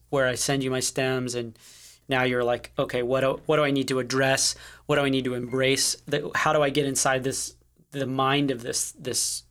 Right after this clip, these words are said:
this, uh, production slash premix?" Um, you seem to have a good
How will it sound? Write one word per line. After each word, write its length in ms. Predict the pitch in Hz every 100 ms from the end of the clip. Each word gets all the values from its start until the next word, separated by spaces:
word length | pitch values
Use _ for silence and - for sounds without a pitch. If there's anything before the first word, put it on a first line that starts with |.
| -
this, 420 | 131 139 135 - - - _ _ _ _ - _ _ _ _ _
uh, 380 | 135 131 123 123 - - - - _ _ _ -
production 540 | 156 156 151 - 143
slash 640 | 131 - 139 131 - -
premix?" 880 | - 151 151 147 127 - - - - - _ _
Um, 540 | 139 131 120 117 113 143 _ _ - _ _ _ _
you 540 | 143 143 170 170 170 -
seem 480 | - - 175 175 170
to 260 | - 147
have 580 | 131 - 143 143 139 135
a 120 | - 127
good 460 | - 143 139 -